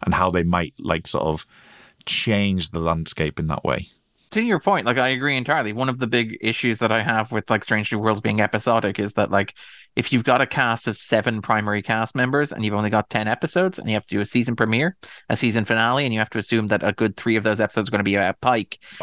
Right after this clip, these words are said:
Speaker 2: you are not
Speaker 1: Ortegas,
Speaker 2: going
Speaker 1: Ortegas,
Speaker 2: Yes.
Speaker 1: Ortegas, for example.
Speaker 2: She fly-, she flies the ship, Kurt.
Speaker 1: <laughs>
Speaker 2: That's
Speaker 1: She
Speaker 2: her job.
Speaker 1: flies the ship. I
Speaker 2: That's
Speaker 1: know,
Speaker 2: her
Speaker 1: she flies the ship.
Speaker 2: personality. She flies the ship. That's all you need to know about her.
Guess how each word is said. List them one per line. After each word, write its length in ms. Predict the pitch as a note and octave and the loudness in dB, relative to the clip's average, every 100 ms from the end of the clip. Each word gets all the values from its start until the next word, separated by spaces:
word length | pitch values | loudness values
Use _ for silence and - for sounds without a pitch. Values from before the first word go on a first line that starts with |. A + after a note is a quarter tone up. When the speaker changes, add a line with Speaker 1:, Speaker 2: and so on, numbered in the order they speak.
| - - | -4 0
Speaker 2:
you 140 | C#3 | 2
are 60 | C3+ | 4
not 140 | C3+ | 2
Speaker 1:
Ortegas, 120 | C#3+ | 2
Speaker 2:
going 160 | D3+ B2+ | 0 2
Speaker 1:
Ortegas, 680 | - - - - - - - _ - | 0 0 -4 -6 -4 -4 -4 _ 0
Speaker 2:
Yes. 500 | A#2+ - - - - | 0 0 -2 -2 -2
Speaker 1:
Ortegas, 40 | - - | -4 -6
for 100 | - | -2
example. 220 | D2+ C#2+ F2+ | 0 0 2
Speaker 2:
She 180 | - | 0
fly-, 220 | - A#3+ A3+ | 2 0 0
she 240 | - A#3+ | 0 0
flies 260 | A3+ A3 G#3 | 2 0 -2
the 80 | |
ship, 240 | G3 G3+ F3 | -4 -2 -4
Kurt. 260 | - G2 - - | -4 -6 -6 -20
Speaker 1:
<laughs> 100 | _ | _
Speaker 2:
That's 260 | - C#3 - | 2 2 4
Speaker 1:
She 80 | E3 | 2
Speaker 2:
her 60 | |
job. 160 | D3 C3+ | 4 4
Speaker 1:
flies 180 | C3 A2+ | 4 2
the 80 | |
ship. 300 | F2 - A2 - | 0 -2 -2 0
I 60 | |
Speaker 2:
That's 160 | F3 E3+ | 2 4
Speaker 1:
know, 60 | G3+ | 2
Speaker 2:
her 20 | |
Speaker 1:
she 80 | - | 2
flies 140 | G3+ | 2
the 60 | - | 4
ship. 80 | |
Speaker 2:
personality. 300 | F#3 G3+ C3+ | 2 2 0
She 180 | G#2+ D3+ | -4 -6
flies 300 | C3+ E3 E3 | 0 2 2
the 80 | F3 | -2
ship. 200 | - D3+ | -2 0
That's 180 | - B2+ | 0 -2
all 200 | - D#3 | 0 2
you 100 | D#3+ | 2
need 200 | D#3+ D#3 | -2 -2
to 80 | D#3+ | -2
know 180 | D3+ C#3 | 0 2
about 240 | A2 G#2 | 2 0
her. 180 | G#2+ G#2+ | 0 -4